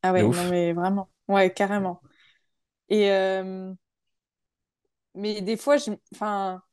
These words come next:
Speaker 1: je le fais, je le fais d'abord pour moi, bien évidemment, mais je,
Speaker 2: Hmm.
Speaker 1: je me dis,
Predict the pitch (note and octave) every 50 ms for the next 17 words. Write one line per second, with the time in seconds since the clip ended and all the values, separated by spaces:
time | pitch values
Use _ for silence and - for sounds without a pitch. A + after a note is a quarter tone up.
0 | _ _ _ _ _ _ _ _ _ _ _ - F#3 E3+ G3 A#3+ B3 A#3 - C#4
1 | B3+ G#3+ F3+ F3 F3+ F#3+ F#3+ F#3 A3 A3 - A#3 G#3+ F#3 G3+ F#3+ F#3 G3+ G3+ G3
2 | - _ _ _ - G3+ F#3 F#3+ G#3+ C4 C4+ A#3 G3+ G3 F#3 F#3 F#3+ F3 F#3 F#3+
3 | G3+ A3+ C#4 E4+ E4 C4+ A3+ G#3 G3 G3 G3+ F#3+ F3 F3+ F3+ - - F3+ F3 F#3
4 | F#3+ G3+ G3+ F3+ F#3 A#3 C#4 E4+ E4+